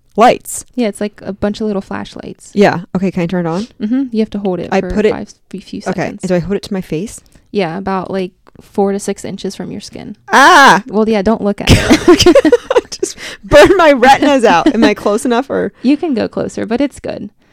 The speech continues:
Speaker 2: Yeah,
Speaker 1: Okay.
Speaker 2: so this is the Joovv. Um, that is the brand that I went with. It is a form of photobiomodulation.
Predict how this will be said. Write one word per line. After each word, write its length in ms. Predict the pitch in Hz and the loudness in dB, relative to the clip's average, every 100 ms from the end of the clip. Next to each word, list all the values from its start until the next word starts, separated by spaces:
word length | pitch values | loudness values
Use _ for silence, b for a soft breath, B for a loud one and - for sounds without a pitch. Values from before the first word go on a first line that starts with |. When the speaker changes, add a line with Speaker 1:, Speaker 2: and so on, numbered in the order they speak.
| _ - | _ -2
Speaker 2:
Yeah, 200 | 226 196 | 0 0
Speaker 1:
Okay. 100 | 151 | 0
Speaker 2:
so 120 | 214 | 2
this 180 | 214 - | 2 0
is 140 | 311 | -2
the 100 | - | -2
Joovv. 800 | 254 - 202 175 185 233 - 226 - | -4 0 0 2 0 -6 -12 -14 -6
Um, 200 | 196 190 | -6 -2
that 180 | 196 | -2
is 140 | 196 208 | -2 -4
the 80 | 208 | -4
brand 260 | 190 190 190 | -4 -4 -4
that 80 | |
I 120 | 180 180 | -2 -2
went 260 | 175 170 | -4 -4
with. 360 | 180 175 185 - | -4 -4 -6 -6
It 140 | 202 202 | -4 -2
is 280 | 196 196 196 | -2 -2 -4
a 80 | |
form 240 | 196 196 196 | -6 -8 -8
of 100 | 196 | -6
photobiomodulation. 1900 | - 196 202 208 196 196 190 190 190 190 185 185 190 180 185 - 185 180 | 0 2 2 2 0 -2 -2 -2 -2 -2 -4 -2 -2 -2 -4 -4 -4 -4